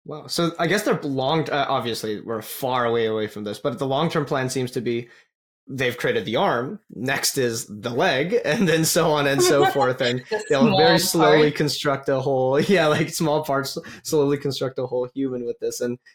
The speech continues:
Speaker 1: you know, maybe, like, I, I don't know if they were also testing this, but, like,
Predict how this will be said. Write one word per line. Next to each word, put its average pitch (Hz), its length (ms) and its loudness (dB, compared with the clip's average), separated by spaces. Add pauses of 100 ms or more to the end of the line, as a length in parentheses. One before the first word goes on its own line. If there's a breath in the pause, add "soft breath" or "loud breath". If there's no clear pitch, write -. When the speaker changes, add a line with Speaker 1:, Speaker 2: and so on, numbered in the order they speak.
(180 soft breath)
Speaker 1:
you 143 80 -2
know, 123 320 0
maybe, 196 380 2
like, 139 260 2
I, 151 120 2
I 165 120 2
don't 170 140 4
know 151 120 6
if 139 140 -2
they 131 220 4 (440)
were 139 260 -2
also 135 260 0
testing 123 360 -4
this, 165 240 0
but, 131 140 -2
like, 117 260 -4